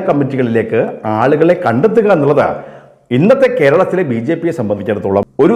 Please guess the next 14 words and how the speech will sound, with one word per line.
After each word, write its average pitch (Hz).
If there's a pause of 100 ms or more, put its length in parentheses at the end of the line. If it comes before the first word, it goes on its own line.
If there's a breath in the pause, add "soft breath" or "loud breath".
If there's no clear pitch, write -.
ദുർഗണം 160
പിടിച്ച 180
പണി 113
തന്നെയാണ്. 104 (400 soft breath)
ഒന്നാമത് 190 (100)
ബി 175 (100)
ജെ 196
പിയിലെ 190
ഗ്രൂപ്പിസം 175
ഏറ്റവും 180 (120)
താഴെത്തട്ടിൽ 180
വരെ 180 (100)
എത്തിയിട്ടുണ്ട്. 147 (680 loud breath)
മാത്രമല്ല 214